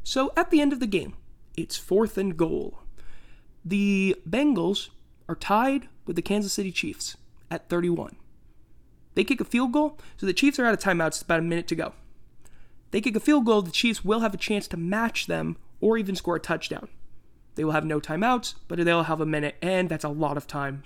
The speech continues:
for Patrick Mahomes. So it's fourth and goal, and Zach Taylor elects to go for it. I don't like it. I think they should kick the field goal.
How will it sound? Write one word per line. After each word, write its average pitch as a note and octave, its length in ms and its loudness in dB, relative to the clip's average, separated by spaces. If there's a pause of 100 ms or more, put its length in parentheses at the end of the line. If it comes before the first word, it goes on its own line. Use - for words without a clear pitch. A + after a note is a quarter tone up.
for D3 180 -2
Patrick D3 320 -6
Mahomes. F#3 300 0 (580)
So - 100 -6
it's E3 100 -6
fourth G#3+ 200 4
and G#3+ 100 2
goal, B3 320 4 (380)
and D#3+ 100 -6
Zach G3 280 0
Taylor C#4+ 340 2
elects A#3 240 0
to F#3 100 2
go E3+ 160 4
for - 260 -4
it. - 60 -10 (360)
I G3+ 100 6
don't B3 200 4
like F3 180 2
it. D3+ 80 -4
I D#3+ 80 -2
think F3+ 180 -2
they F3+ 60 2
should F3+ 180 -2
kick E3 140 0
the D#3 80 -8
field E3 180 2
goal. - 160 -8